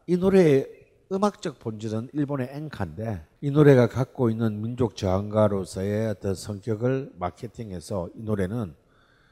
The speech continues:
공식적인 판매고로 오만 장을 돌파한 최초의 빅히트곡이 됩니다.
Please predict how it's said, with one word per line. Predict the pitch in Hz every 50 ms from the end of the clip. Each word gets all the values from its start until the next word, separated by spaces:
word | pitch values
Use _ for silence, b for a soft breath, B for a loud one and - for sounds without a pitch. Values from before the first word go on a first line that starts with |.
| b b b b b b b b
공식적인 | - - 127 151 160 - - 151 - _ - 135 117 107 117 123 120 -
판매고로 | - - 117 113 113 117 113 95 98 92 90 101 113 120 120 110 - -
오만 | - 95 101 101 110 110 117 117
장을 | 110 120 117 113 110 101 90
돌파한 | - 98 98 98 - - 110 107 92 92 98 104 104 -
최초의 | - - 127 117 - - - 139 143 143 139 143 135 - - _ _ _ _ _ _ _ _ _ _ _ _ _ -
빅히트곡이 | 107 107 - - - 131 - - - - 85 80 76
됩니다. | - - 71 76 80 80 69